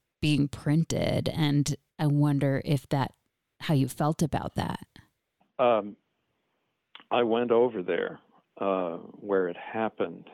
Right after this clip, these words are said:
Speaker 2: and, um, you know, I had, I, I brought my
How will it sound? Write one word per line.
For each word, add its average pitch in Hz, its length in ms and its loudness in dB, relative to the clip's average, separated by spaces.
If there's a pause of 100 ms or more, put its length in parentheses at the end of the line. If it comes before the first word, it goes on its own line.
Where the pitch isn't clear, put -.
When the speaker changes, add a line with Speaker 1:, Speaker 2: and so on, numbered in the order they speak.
(1000)
Speaker 2:
and, 104 720 -4 (420)
um, 92 540 -6 (440)
you 151 100 0
know, 208 220 4
I 120 140 4
had, 131 220 0
I, - 480 -4
I - 40 -4
brought 107 420 0
my 95 360 -6